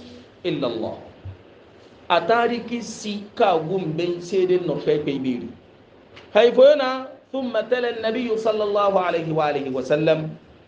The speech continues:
Kan nabi na chinadite ka beni no aduka aya wo to al malaku Jibril se. Kamar gan na hen na no ka chimete il nor pe chi.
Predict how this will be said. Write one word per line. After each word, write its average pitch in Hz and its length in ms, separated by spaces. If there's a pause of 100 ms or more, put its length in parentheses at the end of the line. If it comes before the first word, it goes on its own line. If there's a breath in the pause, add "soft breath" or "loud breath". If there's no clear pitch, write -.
(140)
Kan 196 180
nabi 190 180
na 190 120
chinadite 220 880
ka 220 120
beni 240 420
no 214 320
aduka 208 800 (260)
aya 214 360
wo 165 400
to 269 320 (520)
al 170 160
malaku 190 340
Jibril 151 420
se. 120 240 (560 loud breath)
Kamar 240 260
gan 247 160
na 220 80
hen 226 220
na 214 100
no 220 200
ka 240 140
chimete 247 580 (560)
il 214 160
nor 196 180
pe 214 260
chi. - 240